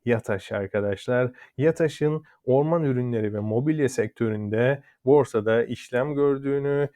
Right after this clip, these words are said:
Yıldız Pazar'da bulunduğunu bahsetmiş olalım. Ee, piyasa üzerindeki sektör oranlarını hızlıca inceleyelim.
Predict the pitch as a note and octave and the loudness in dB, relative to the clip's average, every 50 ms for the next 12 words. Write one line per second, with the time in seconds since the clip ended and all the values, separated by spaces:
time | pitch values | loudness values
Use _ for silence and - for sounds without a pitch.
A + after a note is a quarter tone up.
0 | _ _ - C3+ C#3+ D3 D#3 D3+ D3 C3 - - B2 A2+ A2 A2+ G#2+ G#2+ G#2 G#2 | _ _ -4 0 2 2 2 0 -2 -4 0 2 2 4 4 4 2 2 2 2
1 | A2 G#2 G2+ F#2 _ _ _ _ - A#2+ C3 C#3 C#3+ C#3+ C3+ B2+ B2 A#2+ A#2+ B2 | 2 0 0 0 _ _ _ _ -4 -2 -2 -2 -2 -2 -2 0 0 0 2 2
2 | C3+ D3+ D3+ D3 - C3 B2 A#2+ G#2+ G#2 - - A#2+ A2 - C#3 C3+ - - D3 | 4 4 2 2 0 -6 -4 -2 -2 -2 -2 -6 -8 -8 -6 -8 -8 -2 0 0
3 | C#3 C#3 C#3 C3+ C#3 C#3 C#3+ C#3+ C#3+ _ - - - - _ _ - B2 B2 B2+ | 2 2 2 2 2 2 0 -2 -4 _ -14 -20 -20 -20 _ _ -2 0 2 4
4 | B2 B2 B2 A#2+ - - D3+ D#3+ D#3+ D#3+ - E3+ E3 D#3 D#3 D#3 D#3 D#3 D#3 D#3 | 4 2 2 -2 -4 -2 0 0 0 0 0 -2 -2 -2 -2 -2 -2 -2 -4 -4
5 | D3+ D3+ D3+ - - D#3 - - D3+ D3 - - E3+ E3 D#3+ D3+ C#3+ C3+ B2+ B2+ | -4 -4 -6 -6 -8 -10 -4 -2 -2 -2 0 2 2 4 4 4 4 2 2 0
6 | B2+ B2 B2 A#2+ A#2+ A#2+ A#2+ A#2 - - F3 D#3+ D3 C#3 C3 B2 A#2+ A#2+ A#2+ B2+ | 0 -2 0 0 0 -2 -2 -4 -2 -2 -2 -2 -2 -4 -2 0 0 0 2 0
7 | C#3+ C#3 D3 D3 C#3+ C#3+ C#3 C#3 C#3 D3 D#3 D3+ | -2 -2 -2 -2 0 0 0 0 0 -2 -4 -4